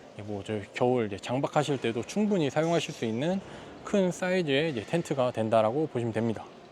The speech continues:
예, 그 다음에 보여드릴 거는 이번에 또 최초 공개하는 에어타프 블랙입니다. 예, 팔 점 영에다가 이렇게 에어타프를 함께 세팅되어 있는 모습입니다. 예, 에어타프까지 함께 사용하시면은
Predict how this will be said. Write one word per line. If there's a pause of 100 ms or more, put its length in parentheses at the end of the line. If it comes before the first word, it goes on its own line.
(220)
예,
그
다음에
보여드릴
거는
이번에
또
최초
공개하는
에어타프
블랙입니다. (840)
예,
팔
점
영에다가
이렇게 (120)
에어타프를
함께 (300)
세팅되어
있는
모습입니다. (300)
예,
에어타프까지
함께
사용하시면은